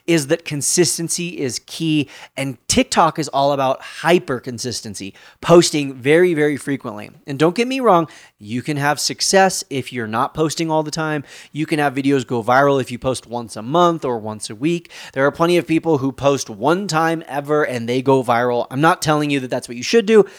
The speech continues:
but I'm telling you that that is possible. What I am telling you is that generally speaking on TikTok, quantity is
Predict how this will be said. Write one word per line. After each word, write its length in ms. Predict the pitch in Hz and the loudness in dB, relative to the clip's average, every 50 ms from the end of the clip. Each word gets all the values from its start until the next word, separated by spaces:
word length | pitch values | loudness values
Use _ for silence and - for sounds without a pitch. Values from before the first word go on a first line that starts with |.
| - - - | -20 -2 2
but 80 | 180 180 | 2 4
I'm 80 | 190 | 4
telling 220 | 180 175 180 180 175 | 4 2 2 2 2
you 80 | 170 | 2
that 120 | 165 165 147 | 2 2 4
that 160 | 156 139 135 | 2 2 2
is 120 | 131 120 | 0 -4
possible. 640 | - - - 196 196 175 - - 127 101 95 - _ _ - - - _ | -8 -2 2 4 6 6 4 2 -2 -6 -8 -8 _ _ -20 -20 -10 _
What 100 | - 151 | 2 4
I 80 | 165 170 | 4 4
am 200 | 175 185 190 196 | 4 2 -2 -2
telling 240 | 175 180 170 160 156 | -2 0 0 0 0
you 120 | 151 147 | 0 0
is 100 | 147 127 | 0 0
that 180 | 131 135 131 127 | -2 -6 -6 -2
generally 420 | 120 139 139 147 147 147 151 147 | -2 0 0 0 0 -2 -2 -2
speaking 480 | 127 - - 143 139 131 - 147 143 - | -4 -6 -6 -6 -6 -4 -6 -8 -8 -6
on 280 | - 123 127 131 131 127 | -4 -2 -2 -2 -4 -6
TikTok, 600 | - 143 135 - - - 160 160 170 180 - - - - - - - _ _ _ | -6 -6 -6 -6 -4 -2 0 0 0 -2 -4 -10 -20 -20 -20 -20 -20 _ _ _
quantity 960 | - - - 151 151 151 165 160 - 180 180 - - - 190 185 185 185 - - | -14 -6 0 4 6 6 6 4 2 -2 -4 -2 -4 -6 -6 -6 -8 -8 -10 -8
is 420 | 139 139 143 143 143 135 127 - | -4 -2 0 0 -2 -2 -6 -10